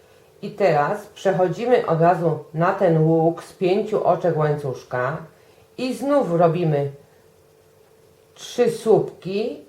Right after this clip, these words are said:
ale przeciągnięte razem górą, tak?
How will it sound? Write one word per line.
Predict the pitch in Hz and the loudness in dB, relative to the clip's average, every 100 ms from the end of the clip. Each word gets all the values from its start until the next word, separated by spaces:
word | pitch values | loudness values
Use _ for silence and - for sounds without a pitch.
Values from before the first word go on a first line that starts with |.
| _ _ | _ _
ale | - 160 165 202 | 0 4 4 2
przeciągnięte | 226 214 180 185 202 220 214 190 - | 0 0 2 2 0 0 0 0 0
razem | 170 170 156 156 196 220 - - | 2 4 4 2 0 0 -6 -14
górą, | - 165 180 156 117 120 | -10 -2 2 2 2 -2
tak? | 139 139 175 220 - | -2 0 2 0 -2